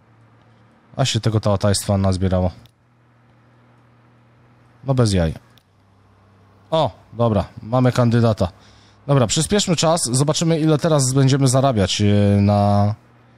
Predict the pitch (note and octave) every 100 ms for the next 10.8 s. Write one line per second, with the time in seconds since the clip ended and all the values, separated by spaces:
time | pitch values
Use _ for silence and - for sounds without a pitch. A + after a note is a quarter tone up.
0 | _ _ _ - F2+ F#2 G2 G2+ - C3+
1 | G#2 B1+ B1 D2 G2 C3+ - - - -
2 | - - _ _ _ - - D#2+ F2 F#2+
3 | F#2+ F#2+ G#2 A#2+ G#2 G2+ G2 G2 C3 A2
4 | D2 - - - - _ _ _ _ _
5 | _ - - - - - - - - _
6 | - - - _ _ - - - - G#2
7 | B2+ F2+ F2 F3+ F3+ - A2+ F#2 A2 A1
8 | - _ _ _ - _ _ - - _
9 | _ _ _ _ - G2+ D3+ G3 D#3+ D#3+
10 | F3+ D3 D3+ D#3 D#3 F#3 F#3 D3